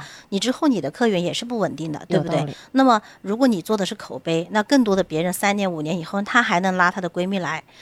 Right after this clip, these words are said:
Speaker 1: 那就说明她对你之前给她的东西，三五年以后你的前瞻性是到位了，
Speaker 2: 是。
Speaker 1: 对不对？
Speaker 2: 对。
Speaker 1: 当然技术在提升啊，因为现在新的技术，所以你可能三五年以前同样的问题，我只能给你两个解决方案，可能三五年以后我可能给你六个、
Speaker 2: 五六个。
Speaker 1: 七个，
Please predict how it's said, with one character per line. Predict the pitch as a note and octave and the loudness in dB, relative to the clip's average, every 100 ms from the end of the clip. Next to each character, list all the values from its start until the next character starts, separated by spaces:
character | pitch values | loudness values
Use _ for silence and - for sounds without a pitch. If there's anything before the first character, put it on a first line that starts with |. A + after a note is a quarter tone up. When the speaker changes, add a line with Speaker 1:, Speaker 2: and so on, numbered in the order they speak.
| - | -2
Speaker 1:
那 | C#4 | 2
就 | D4 | 2
说 | - B3 | 2 0
明 | A3 | 0
她 | G3+ G#3 | -2 0
对 | A#3 | 0
你 | F3+ | -2
之 | F3 | -6
前 | F3+ E3 F3 | -6 -6 -6
给 | D#3 | -8
她 | D3+ E3+ | -4 -2
的 | E3 | -2
东 | E3+ | -4
西， | - | -4
三 | E3 A#3+ A#3+ | -2 0 2
五 | E3+ | 2
年 | E3 | -2
以 | D#3 | -2
后 | G3+ | -4
你 | F#3 | -4
的 | D3 | -4
前 | D#3 E3 | -6 -6
瞻 | F3+ F#3+ | -6 -4
性 | G#3+ G3+ | -6 -8
是 | G#3+ | 2
到 | C4 A#3+ | 4 6
位 | G3+ | 4
了， | C#3+ | 0
Speaker 2:
是。 | - F#3 | -2 -2
Speaker 1:
对 | F3+ | -2
不 | |
对？ | E3 C#3 _ | -2 -6 _
Speaker 2:
对。 | - E3 D#3+ | -4 -4 2
Speaker 1:
当 | D4+ | 6
然 | D4 | 6
技 | C4 A4 | 6 4
术 | C4+ | 4
在 | A#3+ A3 | 2 0
提 | - F3+ | 0 -2
升 | F#3 | 2
啊， | F3 D3 | 4 4
因 | E3 | 2
为 | G3 F#3+ | 0 0
现 | A#3 | 0
在 | A3+ | 0
新 | - A#3+ | 2 0
的 | G3+ | -2
技 | G#3 | -6
术， | G3+ | -8
所 | G3 G3 | -4 0
以 | A3+ F#3+ - - | 0 0 -6 -6
你 | G#3+ | -2
可 | A3+ | 2
能 | F#3+ | 2
三 | - A#3+ | 2 4
五 | G#3 | 4
年 | E3+ | 2
以 | F3+ | -2
前 | - D#3 F3+ | -2 -4 -4
同 | - C#3+ | -8 -2
样 | B3 | 2
的 | A#3+ | 2
问 | A3 G3 | 0 -4
题， | D3+ C#3 - - - | -6 -10 -12 -20 0
我 | G#3 | 0
只 | G#3+ | 2
能 | F#3 F#3+ | -2 0
给 | |
你 | A3 G3+ | 0 2
两 | D#3 | 0
个 | E3 | -2
解 | G#3 | -4
决 | C#3+ | -6
方 | D#3 D#3+ | -6 -4
案， | F3+ E3+ - | -2 -2 -6
可 | - F3+ | -6 -4
能 | A3 | -2
三 | B3 A#3 | -2 -2
五 | |
年 | F#3 F#3 | -2 -4
以 | |
后 | E3 A#3+ | -4 -4
我 | G#3+ | -4
可 | - E3 | -6 -10
能 | E3 | -8
给 | E3+ | -6
你 | E3 | -4
六 | F3 A#3+ | 0 2
个、 | |
Speaker 2:
五 | |
六 | F3 | 2
个。 | C4 | 2
Speaker 1:
七 | G#3 | 0
个， | G#3 | 0